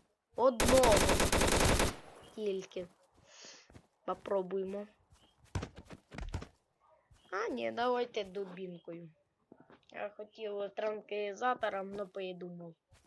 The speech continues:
Що ж так темно? Нічого не бачу. А ще оці чорти появляються. Давайте їх вберемо.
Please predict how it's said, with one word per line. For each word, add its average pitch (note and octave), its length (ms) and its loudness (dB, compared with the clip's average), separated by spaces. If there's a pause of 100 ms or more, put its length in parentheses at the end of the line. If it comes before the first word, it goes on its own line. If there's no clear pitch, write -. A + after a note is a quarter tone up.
(2250)
Що - 340 -10
ж - 280 -8
так - 280 -4 (460)
темно? F#3+ 580 -2 (680)
Нічого B3 480 -4
не A#3+ 120 -6
бачу. F#3 480 -8 (1160)
А A#3+ 200 -2
ще D4 180 2
оці C4 760 -2
чорти D4+ 640 0 (140)
появляються. F#3 1120 -2 (3000)
Давайте A3 460 0
їх F#3+ 420 -6
вберемо. F3+ 800 -6